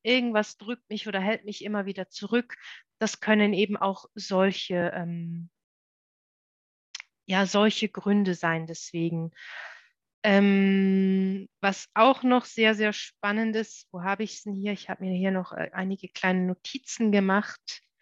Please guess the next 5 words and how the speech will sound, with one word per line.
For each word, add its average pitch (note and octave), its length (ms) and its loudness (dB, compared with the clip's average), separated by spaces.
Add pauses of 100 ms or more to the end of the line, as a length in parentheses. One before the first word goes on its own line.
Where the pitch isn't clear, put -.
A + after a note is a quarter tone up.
(680)
Genau G3 400 4
das G#3+ 260 2
mit G#3 160 -2
den G3 200 -2
Krankheiten. A#3+ 1000 0